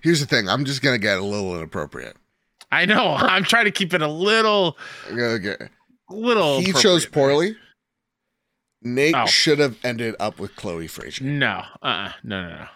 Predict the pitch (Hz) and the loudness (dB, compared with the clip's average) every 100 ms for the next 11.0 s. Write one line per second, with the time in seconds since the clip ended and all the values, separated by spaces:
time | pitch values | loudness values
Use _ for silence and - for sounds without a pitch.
0 | _ _ - 76 90 131 - 80 73 67 | _ _ -8 -6 -6 -8 -8 -10 -12 -18
1 | - _ _ _ _ 180 185 - _ - | -20 _ _ _ _ 0 0 -2 _ 2
2 | 269 214 147 123 185 117 98 - _ _ | 4 4 2 0 0 0 -6 -20 _ _
3 | _ _ _ 196 - 120 101 123 101 - | _ _ _ -4 -2 -4 -2 -2 -4 -8
4 | _ _ _ - 110 107 95 90 87 180 | _ _ _ -10 -4 -4 -4 -4 -2 0
5 | 175 190 180 165 165 - 147 123 139 123 | 2 4 4 4 2 0 -4 0 0 2
6 | 107 - 135 101 98 - - - _ _ | -2 -4 -2 -2 -4 -10 -10 -16 _ _
7 | 101 98 - 85 78 - 64 52 - _ | 0 0 -2 -10 -10 -12 -18 -18 -20 _
8 | _ _ _ _ _ _ _ _ _ - | _ _ _ _ _ _ _ _ _ -20
9 | - 98 67 - - 50 52 - _ _ | -8 -6 -6 -10 -12 -14 -14 -18 _ _
10 | - _ - 131 101 78 - 53 - | -20 _ 2 2 2 -4 -10 -14 -14